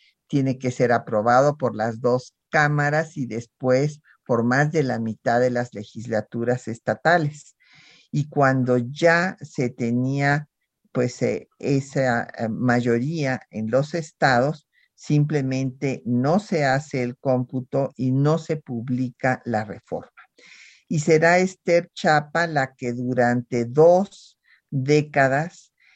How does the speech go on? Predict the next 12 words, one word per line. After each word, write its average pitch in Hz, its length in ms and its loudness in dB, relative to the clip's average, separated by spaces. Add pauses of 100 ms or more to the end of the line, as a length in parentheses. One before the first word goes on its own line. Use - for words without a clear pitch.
(180)
estará, 135 920 2 (200)
eh, 117 200 -10
mandando 135 960 0
y 117 180 -8 (280)
presentándose 120 880 -2
ante 113 340 -2
los, 107 360 -2 (400)
mm, 139 400 0
cada 123 260 4
nuevo 127 400 -2
congreso, 123 760 -2 (340)
exigiéndoles 156 1300 0